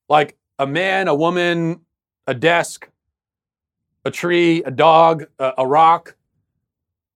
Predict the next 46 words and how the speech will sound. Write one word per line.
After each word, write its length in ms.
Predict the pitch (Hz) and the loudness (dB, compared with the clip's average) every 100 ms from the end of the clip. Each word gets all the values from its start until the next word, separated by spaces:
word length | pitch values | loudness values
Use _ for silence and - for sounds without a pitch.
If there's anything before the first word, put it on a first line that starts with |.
| _ _ | _ _
the 80 | 123 | -14
sky. 480 | - 180 170 165 160 | -6 -2 0 0 -2
I 60 | |
mean, 280 | 151 147 151 _ | -4 -6 -8 _
I 100 | 143 | -6
guess 180 | 180 202 | -6 -2
that's, 420 | 185 180 - - | -2 -2 -6 -20
because 220 | 143 143 | -10 -4
that's 160 | 156 190 | -2 0
the 60 | 185 | 0
other 180 | 143 | 2
option 360 | 156 208 165 127 | 2 2 0 -10
here. 200 | 104 101 | -10 -8
And, 200 | 131 127 | -10 -10
and, 260 | 131 127 127 | -10 -6 -2
uh, 260 | 127 131 | -2 -2
and 120 | 127 135 | -4 -4
I 80 | |
don't 100 | 151 | -2
know 80 | 165 | 0
what 180 | 139 147 | -2 -2
that 80 | 139 | -4
would 100 | 131 | -4
be. 60 | |
Would 160 | 131 127 | -6 -4
that 120 | 143 | -4
be 160 | 160 156 | -4 -2
like, 340 | 143 127 - _ _ _ _ _ _ _ _ _ _ _ _ _ _ _ _ | -2 -2 -8 _ _ _ _ _ _ _ _ _ _ _ _ _ _ _ _
we 140 | 127 165 | -4 -2
need 160 | 247 | 0
a 60 | 214 | 0
name 260 | 165 165 156 | -2 -4 -6
for 160 | 113 | -10
that. 220 | 98 - _ _ _ | -14 -16 _ _ _
I'm 120 | 127 | -6
not 180 | 165 170 | -4 -4
clever 280 | 170 160 143 | -2 0 -2
enough 220 | 131 120 | -4 -8
to 80 | - | -8
come 160 | 127 | -10
up 60 | 127 | -10
with 100 | 113 | -10
a 40 | |
name 220 | 110 113 110 | -10 -10 -6
right 180 | 110 | -8
now, 360 | 104 107 87 87 | -8 -12 -14 -16